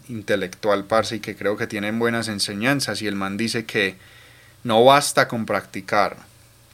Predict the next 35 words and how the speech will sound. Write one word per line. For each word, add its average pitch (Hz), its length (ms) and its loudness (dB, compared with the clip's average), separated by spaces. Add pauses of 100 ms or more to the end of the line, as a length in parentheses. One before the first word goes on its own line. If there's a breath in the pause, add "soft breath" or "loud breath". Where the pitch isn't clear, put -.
(180)
Practicar 104 640 -2
no 117 400 0
te 117 120 -2
llevará 101 340 2
a - 20 0
la 104 120 0
meta. 113 400 -4 (500 loud breath)
Debes 104 260 0
buscar 117 460 0
practicar 104 600 -4
de 117 160 -4
la 107 240 -2
forma 104 300 -4
más 117 260 -4
perfecta 117 680 -2
posible 98 560 -8 (600 soft breath)
para 104 280 -4
poder 98 220 -4
lograrlo. 104 520 0
Entonces, 98 520 -6 (840 soft breath)
buscar 135 640 4
esa 147 580 -2 (340 loud breath)
perfección, 127 920 0
aunque 127 320 -2
nunca 107 300 -2
la 117 100 6
vas 107 180 2
a 113 40 -2
encontrar, 117 640 2
pero 110 240 -2
que - 120 -8
ese 117 180 0
sea 120 260 2
tu 107 160 -6
norte. 117 720 2